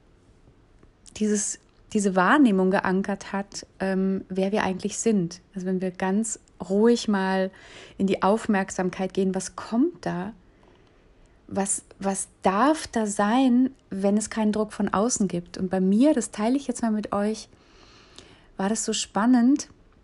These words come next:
dass ich ganz, ganz klar und ganz, ganz natürlich gesehen habe,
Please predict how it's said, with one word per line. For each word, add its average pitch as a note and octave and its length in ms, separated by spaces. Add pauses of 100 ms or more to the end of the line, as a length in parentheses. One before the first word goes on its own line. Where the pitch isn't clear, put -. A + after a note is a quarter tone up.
(1500)
dass G#3 220
ich G#3+ 160 (640)
ganz, B3+ 340
ganz C#4 320
klar C#4+ 580
und A#3 140
ganz, A#3 300
ganz B3 260
natürlich D4 540
gesehen C4 480
habe, A#3+ 220